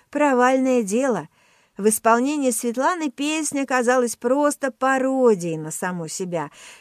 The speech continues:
хотя, надо отдать должное, аккомпанемент был неплох. Валерий Валерьевич поразил меня. Как здорово он бренчит на пианино, мне бы так.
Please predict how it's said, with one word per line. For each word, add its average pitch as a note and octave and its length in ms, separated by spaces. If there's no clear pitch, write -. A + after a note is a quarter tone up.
хотя, C4 760
надо D#4+ 460
отдать B3+ 480
должное, D#4 600
аккомпанемент G#3 1000
был G#3 280
неплох. F#3+ 800
Валерий F#3+ 600
Валерьевич F#3+ 800
поразил F#3 540
меня. C#3 360
Как G#3+ 160
здорово A3+ 380
он G#3 160
бренчит C4+ 440
на F#3 100
пианино, A3+ 500
мне G3 260
бы A#3 140
так. - 340